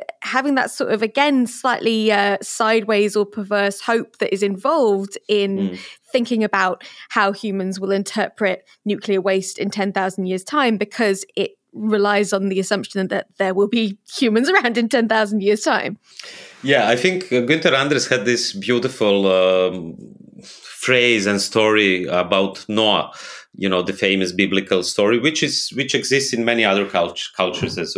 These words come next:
Speaker 2: as well, you know, uh, the, the mythology about the big flood and the possible, uh, way out of the flood. And, you know, Noah co-, who constructed a ship to save all the animals and, and, and so on. I mean, which is a story which, as children, we were hearing already.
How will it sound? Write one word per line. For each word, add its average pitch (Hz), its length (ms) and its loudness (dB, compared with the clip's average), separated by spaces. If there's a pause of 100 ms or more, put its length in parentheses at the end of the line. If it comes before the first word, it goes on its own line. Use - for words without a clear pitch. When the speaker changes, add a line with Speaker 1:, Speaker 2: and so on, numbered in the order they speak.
Speaker 2:
as 92 200 -4
well, 85 300 0
you 76 80 -10
know, 82 260 -4 (380)
uh, 80 220 2
the, 85 360 2
the 87 280 2
mythology 92 480 -2
about 85 260 -2
the 90 80 -4
big 90 220 -6
flood - 420 -2 (540)
and 85 180 -2
the 98 80 -2
possible, 85 800 -2
uh, 80 500 2
way 92 260 0
out 82 300 -2
of 73 120 -12
the 78 60 -10
flood. 80 380 -4 (100)
And, 73 220 -6
you 80 80 -6
know, 85 140 0
Noah 85 440 0
co-, 87 160 -2
who 87 120 -20
constructed - 760 -6 (500)
a - 80 -4
ship - 420 -2 (400)
to - 80 -12
save 92 360 0
all 87 240 2
the 85 200 2
animals 85 460 -2
and, 98 220 -2
and, 107 180 2
and 127 140 2
so 110 240 2
on. 78 180 2
I 87 60 0
mean, 107 160 0
which 123 180 0
is 110 80 -2
a 110 60 2
story 107 320 2
which, 95 280 -2
as 95 220 -2
children, 95 520 -2
we 82 120 -4
were 80 280 -2
hearing 82 380 -2
already. 92 600 -2